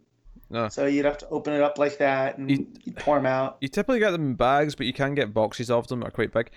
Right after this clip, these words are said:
Speaker 2: Yeah.
Speaker 1: I, uh, I love the chocolate that comes in Maltesers though. Um, so I always love at Easter getting the Malteser Easter eggs just because it's just that chocolate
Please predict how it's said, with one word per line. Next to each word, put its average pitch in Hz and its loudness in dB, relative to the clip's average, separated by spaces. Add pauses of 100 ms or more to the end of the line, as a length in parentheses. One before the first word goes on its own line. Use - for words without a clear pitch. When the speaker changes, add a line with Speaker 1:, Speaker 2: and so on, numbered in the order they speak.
(180)
Speaker 2:
Yeah. 123 0
Speaker 1:
I, 131 2 (420)
uh, 120 4
I 135 4
love 165 4
the 165 0
chocolate 147 0
that - -10
comes 160 -2
in 156 -2
Maltesers 151 -2
though. 170 0
Um, 113 0
so - 0
I 120 6
always 131 4
love 113 2
at - -2
Easter 127 0
getting 107 0
the 107 -2
Malteser 104 -4
Easter 117 0
eggs 120 0
just - -10
because 110 -6
it's 95 -6
just - -10
that - 0
chocolate - -2